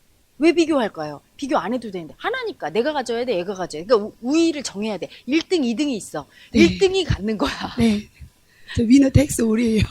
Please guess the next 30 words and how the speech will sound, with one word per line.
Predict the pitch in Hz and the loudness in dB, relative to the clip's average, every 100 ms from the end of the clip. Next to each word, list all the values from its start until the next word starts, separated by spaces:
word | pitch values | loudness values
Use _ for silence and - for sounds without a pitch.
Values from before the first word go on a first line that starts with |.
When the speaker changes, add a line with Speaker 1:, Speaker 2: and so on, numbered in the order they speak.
| 277 | 0
Speaker 1:
어. | 190 220 208 185 156 - _ - _ | -2 -2 -4 -6 -10 -18 _ -20 _
사랑은 | - 415 440 427 415 453 - - | -4 -2 0 -2 -6 -8 -14 -8
일 | 269 311 | -4 -4
등이 | 370 339 | -4 -4
갖는 | 214 175 196 | -6 -8 -6
거야. | 165 | -4
이렇게 | 190 247 | -4 -4
생각하는 | 285 269 262 226 185 | -2 -2 -2 -6 -8
거예요. | 160 147 147 156 143 135 _ _ | -10 -10 -10 -12 -12 -14 _ _
그리고 | - 330 | -4 -2
나머지는 | 214 277 349 294 269 | 0 0 0 -2 -6
하나도 | 415 466 277 | -8 -8 -6
못 | 202 247 | -2 2
받는 | 311 262 | 2 0
거라고 | 185 160 | -6 -8
생각해. | 151 156 143 _ 143 | -10 -16 -18 _ -10
Speaker 2:
네. | 180 214 196 190 _ _ | -2 0 0 -6 _ _
Speaker 1:
그게 | 339 359 | 0 2
너무 | 214 254 262 | 2 0 -4
이상한 | 220 330 339 | -6 -6 -4
마음이죠. | 233 165 151 143 147 147 _ _ _ _ _ _ _ _ _ _ | -4 -6 -10 -14 -16 -18 _ _ _ _ _ _ _ _ _ _
이해되십니까? | 214 220 208 240 208 185 302 440 | -10 -8 -10 -10 -10 -10 -8 -4
Speaker 2:
네. | 214 196 185 - | -4 -6 -10 -10
Speaker 1:
무의식 | 233 311 339 320 | -2 0 0 -6
속에 | 294 247 | -12 -10
그 | - | -6
마음이 | 233 277 240 208 | -4 -2 -4 -6
청산이 | 277 320 339 269 | -6 -6 -6 -6
돼야 | 180 165 | -6 -6
되지. | 156 143 - 160 214 415 | -8 -12 -12 -10 -10 -10